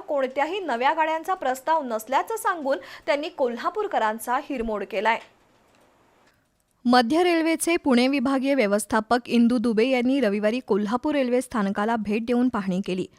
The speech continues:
अधूनमधून रेल्वेचे वरिष्ठ अधिकारी अशी पाहणी करत असतात, पण त्यातून काय मिळतं हा संशोधनाचा विषय आहे. इंदू दुबे यांनी बोलताना सह्याद्री एक्सप्रेस तुर्तास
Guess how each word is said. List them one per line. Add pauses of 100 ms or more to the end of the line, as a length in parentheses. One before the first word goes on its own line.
(380)
अधूनमधून
रेल्वेचे
वरिष्ठ
अधिकारी
अशी
पाहणी
करत
असतात, (200)
पण
त्यातून (100)
काय
मिळतं
हा
संशोधनाचा
विषय
आहे. (680)
इंदू
दुबे
यांनी
बोलताना
सह्याद्री
एक्सप्रेस
तुर्तास